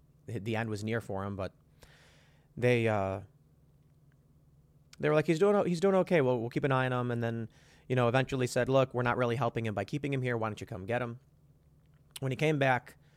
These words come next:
uh, Allison went and picked him up last night while we were doing the show. And, uh, it's, it's from Friday until today, the deterioration is r-, very serious. And so, uh, you know, I was like, "We'll just keep working. We have him here with us."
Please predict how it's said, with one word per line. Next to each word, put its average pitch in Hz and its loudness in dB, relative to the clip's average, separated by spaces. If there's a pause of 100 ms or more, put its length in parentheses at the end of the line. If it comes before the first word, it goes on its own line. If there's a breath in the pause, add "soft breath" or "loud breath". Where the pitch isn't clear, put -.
(260 soft breath)
uh, 104 0
Allison 120 -4
went 107 -6
and 104 -10
picked 120 -8
him 110 -6
up 101 -6
last 113 -8
night 107 -6
while 98 -8
we 101 -4
were 104 -6
doing 101 -6
the 95 -6
show. 92 -8 (640)
And, 101 -6
uh, 92 -4 (840)
it's, - -6
it's - -8 (320)
from 135 -4
Friday 135 2
until 123 -2
today, 120 -4
the 104 -6
deterioration 104 -4
is 95 -10 (420)
r-, 104 -12 (140)
very 110 -4
serious. 110 -6 (1000 soft breath)
And 127 0
so, 139 6
uh, 139 4 (1120)
you 131 -2
know, 131 0
I - 0
was 139 0
like, 139 0
"We'll 127 -2
just 120 -8
keep 143 -2
working. 123 0
We 120 0
have 120 0
him 127 -4
here 107 -2
with 104 -4
us." 131 -2